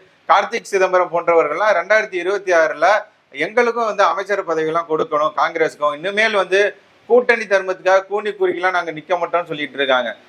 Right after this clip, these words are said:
ஆனா இதே நேரத்துல வந்து இவர் துணை முதல்வர் அப்படின்னு கொண்டு வரும்போது இத அதே கட்சியை சார்ந்த மூத்த நிர்வாகிகள்லாம் அதை ஏற்பார்களா, அல்லது அது கூட்டணி கட்சியினர்களா அதை ஏற்பார்களா? நீங்க எப்படி ஜி பாக்குறீங்க?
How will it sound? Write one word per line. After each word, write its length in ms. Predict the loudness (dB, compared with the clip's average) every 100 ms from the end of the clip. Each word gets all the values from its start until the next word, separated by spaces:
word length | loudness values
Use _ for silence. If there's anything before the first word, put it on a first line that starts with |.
| _
ஆனா 200 | 0 2
இதே 340 | 2 2 2 2
நேரத்துல 400 | 0 -2 0 0
வந்து 200 | 2 2
இவர் 200 | 2 0
துணை 300 | -2 0 2
முதல்வர் 420 | 2 2 2 4
அப்படின்னு 380 | 2 2 -6 -6
கொண்டு 280 | -6 -2 -2
வரும்போது 400 | 0 -2 0 2
இத 340 | 2 0 -6 _ _
அதே 340 | 0 4 4
கட்சியை 280 | 2 -2 -2
சார்ந்த 520 | 2 0 2 2 2 0
மூத்த 240 | -6 -6
நிர்வாகிகள்லாம் 340 | -2 0 0
அதை 260 | 0 -2 2
ஏற்பார்களா, 680 | 0 2 0 2 2 4 2 -2
அல்லது 320 | -2 0 0
அது 180 | 0 2
கூட்டணி 320 | 2 2 2
கட்சியினர்களா 560 | -2 -2 -2 -2 0 2
அதை 260 | 0 0
ஏற்பார்களா? 580 | -2 0 0 0 0 0
நீங்க 180 | -2 -6
எப்படி 160 | -6
ஜி 100 | -12
பாக்குறீங்க? 400 | -12 -14 -14 -20